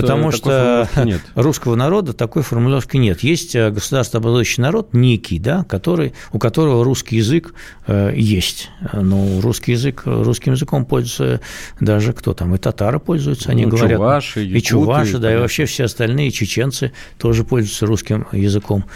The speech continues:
Speaker 2: Поэтому, э, вот какой народ? Советский народ. Вот советский народ тогда государствообразующий, потому что у него был русский язык.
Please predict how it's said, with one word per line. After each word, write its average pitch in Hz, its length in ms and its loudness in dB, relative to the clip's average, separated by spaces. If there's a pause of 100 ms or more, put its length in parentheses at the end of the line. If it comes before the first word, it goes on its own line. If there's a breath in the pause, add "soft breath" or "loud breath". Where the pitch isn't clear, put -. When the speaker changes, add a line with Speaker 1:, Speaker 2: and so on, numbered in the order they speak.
(380 loud breath)
Speaker 2:
Поэтому, 107 1160 2
э, - 60 -4
вот 98 160 -2
какой 117 340 0
народ? 95 300 -4
Советский 170 500 0
народ. 101 400 -2 (140)
Вот 110 160 0
советский 160 460 0
народ 147 340 -2
тогда 120 200 -2
государствообразующий, 120 1160 0
потому 127 300 0
что - 240 -2 (320 loud breath)
у 107 80 2
него 131 260 4
был 131 240 2
русский 117 320 0
язык. 104 420 -2